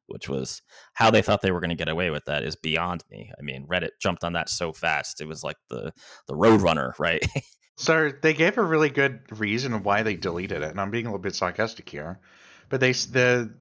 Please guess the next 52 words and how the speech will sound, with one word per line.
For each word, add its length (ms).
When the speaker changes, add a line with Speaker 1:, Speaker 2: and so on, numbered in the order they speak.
Speaker 2:
someone 300
at 80
Unity 320
said 320
that 200
it 160
wasn't 380
getting 280
a 40
lot 220
of 100
views, 420
so 140
they 160
deleted 460
it. 100
Speaker 1:
Yes, 180
the 80
free 260
GitHub 380
page. 300
You 60
gotta, 280
gotta 140
Speaker 2:
And 80
it's 160
like 140
Speaker 1:
worry. 60
Speaker 2:
a, 120
it's 140
a 80
free 380
GitHub 400
page. 160
I 100
guess 200
it 80
doesn't 220
cost 280
you 60
any 120
money 260
to 100
host 380
it. 160
So 100
I 60
guess 240
their 100
logic 400
was, 340
"Well, 500